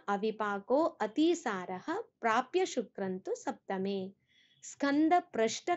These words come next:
कटिभङ्गः सर्वचेष्टा निवर्तनम्। This is the explanation given both in the Ashtanga Sangraha and the Ashtanga Hridayaha।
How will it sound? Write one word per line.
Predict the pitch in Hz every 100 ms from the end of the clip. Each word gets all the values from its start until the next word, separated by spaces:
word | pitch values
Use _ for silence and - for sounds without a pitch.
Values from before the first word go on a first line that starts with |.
| 349
कटिभङ्गः | 196 226 220 208 180 180 196 196 480 -
सर्वचेष्टा | - 233 254 294 294 220 190 - 254 370
निवर्तनम्। | 311 196 185 - 185 190 180 - _ _ _ _ _
This | 214 359 415
is | 403
the | - 262
explanation | 226 - 233 233 226 262 208
given | 214 233 240
both | 202 269 330
in | 285
the | 208
Ashtanga | 190 - 202 190 196
Sangraha | 196 196 208 220 302 415
and | 214 208
the | 208
Ashtanga | 190 - 196 190 190
Hridayaha। | 185 196 214